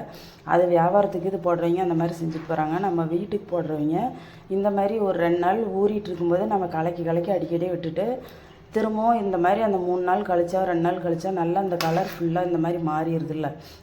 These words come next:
இது மாதிரி மாறிடுச்சுனாவே எல்லாமே நம்ம மோர் வத்தல் ரெடி ஆயிடுச்சுன்னு அர்த்தம். இந்த மாதிரி மாறினதை நம்ம இந்த மாதிரி தட்டத்துலையோ இதுலையோ போட்டு காய வச்சு எடுத்துக்கலாம். அவ்வளோதான். ஆனா உப்பு மட்டும் அதுல போடும்போது அதிகமாலாம் போட வேண்டாம். அந்த மோருக்கு தகுந்த மாதிரி உப்பு இருந்தாவே போதும்.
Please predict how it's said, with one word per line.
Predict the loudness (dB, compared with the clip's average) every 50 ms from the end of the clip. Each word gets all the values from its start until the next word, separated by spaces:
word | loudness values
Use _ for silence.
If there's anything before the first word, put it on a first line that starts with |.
| -8
இது | -4 0 2
மாதிரி | 2 2 2 0 -2
மாறிடுச்சுனாவே | -2 -2 0 0 0 0 0 -2 -2 -4 -4 -2 -2 -2 -2 -2 -2
எல்லாமே | -2 -2 -2 0 0 0 2
நம்ம | 2 2 0 0 0
மோர் | 0 -2 -2 -2 -4
வத்தல் | -6 -6 -6 -6 -6
ரெடி | -4 -4 -4 -2 -2
ஆயிடுச்சுன்னு | 0 0 -2 -2 -4 -6 -6 -6
அர்த்தம். | -6 -6 -8 -8 -8 -10 -10 -10 -12 -16 -20 -20 -20 -12 -6 -2
இந்த | 0 2
மாதிரி | 2 2 2 2 2
மாறினதை | 0 0 0 0 0 0 2 0 0 0 0 -2
நம்ம | -2 -2 -2 0
இந்த | 2 2 2 0
மாதிரி | 0 -2 -2 -2
தட்டத்துலையோ | -2 -2 -4 -4 -4 -6 -4 -4 -2 0 2
இதுலையோ | 2 2 0 0 -2 -4 -4 -6
போட்டு | -6 -6 -4 -4
காய | -4 -4 -4 -4 -4
வச்சு | -4 -6 -6 -8 -8
எடுத்துக்கலாம். | -10 -8 -10 -10 -10 -8 -10 -10 -12 -16 -18 -20 -20 -20 -18 -12 -6 -4
அவ்வளோதான். | -2 0 0 0 0 0 -2 -4 -8 -12 -16 -6 -2
ஆனா | 0 2 2 2
உப்பு | 2 0 -4 -8 -4 0 0 2
மட்டும் | 2 2 2 2 2
அதுல | 4 4 4 2
போடும்போது | 2 2 2 2 4 2 2 4 4
அதிகமாலாம் | 4 2 2 0 -2 -2 0 0 2 2 2 2 2
போட | 0 -2 0
வேண்டாம். | -2 -2 -2 -2 0
அந்த | 0 0 0 0
மோருக்கு | 2 2 4 4 4 2 0 -4 -4 -2
தகுந்த | 0 0 2 2 2 2
மாதிரி | 2 0 0 0 0
உப்பு | 0 -2 0 2 2
இருந்தாவே | 2 4 4 2 2 2 0 0 -2
போதும். | -4 -6 -6 -6 -8